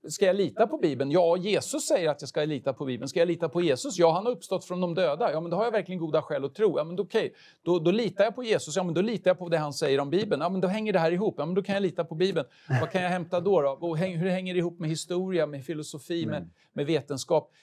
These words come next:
Speaker 1: Det låter som att jag kan allt det här och det kan jag verkligen inte. Jag kan bara pyttelite om allting, men, men om, om många saker. Men, men att se att det hänger ihop,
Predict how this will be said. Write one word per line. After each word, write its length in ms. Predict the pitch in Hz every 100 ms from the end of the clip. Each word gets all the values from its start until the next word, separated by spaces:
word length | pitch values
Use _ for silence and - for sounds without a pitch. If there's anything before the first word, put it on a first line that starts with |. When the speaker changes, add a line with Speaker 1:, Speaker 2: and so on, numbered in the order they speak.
| _
Speaker 1:
Det 180 | - 156
låter 240 | 175 180 165
som 100 | 160
att 100 | 151
jag 120 | 156
kan 200 | 151 160
allt 220 | 196 190
det 60 | 147
här 120 | 123
och 60 | 127
det 60 |
kan 140 | 156 147
jag 80 |
verkligen 360 | 151 139 - 202
inte. 200 | 151 -
Jag 180 | 123 139
kan 120 | 175
bara 140 | 156
pyttelite 580 | 147 160 - 147 190 190
om 120 | 147
allting, 440 | 143 143 135 185 151
men, 120 | 147
men 240 | - 151 147 _ _ _
om, 240 | 147 147 -
om 120 | 151
många 280 | 165 151 196
saker. 320 | 165 113 135
Men, 160 | 160 165 - -
men 160 | 165
att 140 | 180 180
se 440 | - - 208 202 -
att 180 | 180 -
det 80 |
hänger 640 | 190 - 180 143 131 143 -
ihop, 480 | 190 262 311 -